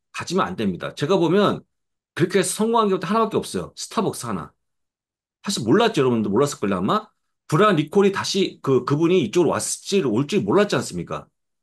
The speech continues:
왔으니까 뜬 건데 거의 쉽지 않아요. 이렇게 저기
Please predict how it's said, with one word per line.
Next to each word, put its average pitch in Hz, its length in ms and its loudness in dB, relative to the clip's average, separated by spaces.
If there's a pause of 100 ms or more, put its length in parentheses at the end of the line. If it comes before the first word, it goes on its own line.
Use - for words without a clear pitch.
(380)
왔으니까 190 500 0
뜬 190 160 2
건데 127 480 2 (400)
거의 - 340 2
쉽지 - 260 -2
않아요. 104 720 -2
이렇게 90 400 -4 (840)
저기 85 340 -8